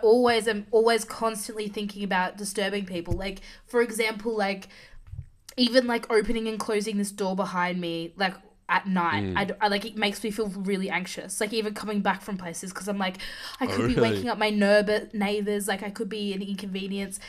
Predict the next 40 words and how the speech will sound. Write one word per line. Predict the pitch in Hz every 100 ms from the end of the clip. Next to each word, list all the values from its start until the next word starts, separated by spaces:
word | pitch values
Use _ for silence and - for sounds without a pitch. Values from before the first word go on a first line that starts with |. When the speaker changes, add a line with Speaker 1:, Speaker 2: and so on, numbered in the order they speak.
| -
Speaker 1:
Like, | 226 214
it | 214
makes | 208 202 -
me | 208 196
super | 196 - 202 196
stressed. | 196 - 233 - - - - - - - - - - - - - 220
Speaker 2:
And | 220 202 196
so | 135 120
I | 101
Speaker 1:
Um, | 123
Speaker 2:
was | 135 -
kind | 131
of | 120
thinking, | 127
well, | 123 127 117
in | 117
this | 127 123
whole | 127 110 104
music | 98 107 120
situation, | 95 - 82 85 87 87 78
now | 98 107
you're | 110
being | 92 92
an | 92
inconvenience | 90 - 87 87 85 - - -
to | -
me. | 90 104 92 - - _ _ _ _ -
Speaker 1:
<laughs> |
Speaker 2:
Um, | - 698 - - - - - - - - - - - - - - - - - - - -
Speaker 1:
You're | 740 - -
Speaker 2:
I |
would | -
Speaker 1:
such | 605
Speaker 2:
rather | - -
be | 762
Speaker 1:
an | 807
Speaker 2:
an |
inconvenience | 370 339 392 494 403 294
Speaker 1:
asshole. | 285
Speaker 2:
to | 269 - -